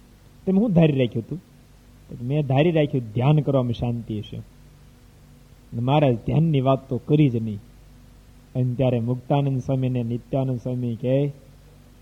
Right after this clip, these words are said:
કે, "ગુરુદેવ, ચરિત્રમાં જે શાંતિ છે, કોઈ જગ્યાએ નથી." અને આટલા જે શબ્દ સાંભળે ને, પોતાનો ઠેરાવ મૂકી દીધો, એટલે ઓલા સાંભળેલા ચરિત્રોને જ્યાં વાગોળો મળ્યા ને, ત્યાં મુક્તાનંદ સ્વામીની શાંતિ થઈ ગઈ. લો.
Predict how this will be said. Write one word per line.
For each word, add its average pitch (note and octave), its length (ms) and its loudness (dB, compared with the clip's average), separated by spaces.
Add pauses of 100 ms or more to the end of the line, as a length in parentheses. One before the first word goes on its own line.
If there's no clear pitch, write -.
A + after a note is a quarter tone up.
(320)
કે, A#2+ 100 -6
"ગુરુદેવ, B2+ 580 4 (460)
ચરિત્રમાં E3+ 500 4
જે C#3 140 0
શાંતિ C#3+ 500 -2
છે, C3 180 -4
કોઈ D3 340 4
જગ્યાએ D#3+ 460 6
નથી." C3+ 320 -2
અને E3 340 -8
આટલા B3 320 2
જે B3 140 8
શબ્દ A3 300 0
સાંભળે A#3+ 340 2
ને, G3+ 80 -2
પોતાનો G#3+ 360 -2
ઠેરાવ A#3 320 4
મૂકી A#3+ 200 2
દીધો, F3 320 4 (360)
એટલે G#3+ 240 2
ઓલા B3+ 340 8
સાંભળેલા G#3 680 6
ચરિત્રોને B3+ 460 2
જ્યાં A#3+ 160 6
વાગોળો G#3 380 6
મળ્યા B3+ 220 4
ને, G3 80 2
ત્યાં G#3+ 320 2
મુક્તાનંદ G3 440 0
સ્વામીની E3+ 260 -2
શાંતિ C3+ 320 -2
થઈ A#2 160 -8
ગઈ. A2+ 100 -6
લો. A#2+ 160 -2